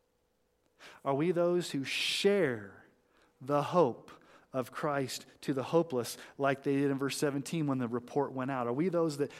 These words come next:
that share it everywhere so the report goes out? Would it be said of us as a people that we, like in verse sixteen,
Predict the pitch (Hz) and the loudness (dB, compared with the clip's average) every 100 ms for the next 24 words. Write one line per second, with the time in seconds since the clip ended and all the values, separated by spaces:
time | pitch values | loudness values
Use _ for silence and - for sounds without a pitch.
0 | - 139 - - 160 143 120 - - - | -10 -4 -2 0 0 -2 -8 -12 -18 -20
1 | _ _ _ _ _ - 185 151 127 113 | _ _ _ _ _ -6 -4 -4 -4 -6
2 | 98 95 90 - 135 127 127 - 151 143 | -8 -14 -18 -10 -4 -2 -2 -4 -6 -4
3 | 127 113 113 - - _ - - _ _ | -8 -6 -10 -10 -14 _ -20 -20 _ _
4 | _ _ _ _ _ _ _ _ _ _ | _ _ _ _ _ _ _ _ _ _
5 | _ _ - - 147 185 226 226 - 214 | _ _ -20 -10 0 0 2 -2 0 0
6 | 214 175 107 95 - - - - - _ | 0 -2 -4 -8 -12 -12 -14 -16 -18 _
7 | _ _ _ _ _ _ _ _ - 123 | _ _ _ _ _ _ _ _ -12 -8
8 | 123 143 147 120 95 - _ _ _ _ | -8 -6 -8 -8 -14 -20 _ _ _ _
9 | _ _ _ _ _ _ _ _ _ _ | _ _ _ _ _ _ _ _ _ _
10 | - 131 131 123 - _ _ _ 127 139 | -16 -6 -4 -4 -10 _ _ _ -4 -2
11 | 165 175 180 175 - 139 135 139 127 139 | -2 -2 -6 -8 -12 -10 -6 -6 -6 -6
12 | - 147 - - 113 95 | -6 -10 -10 -8 -8 -10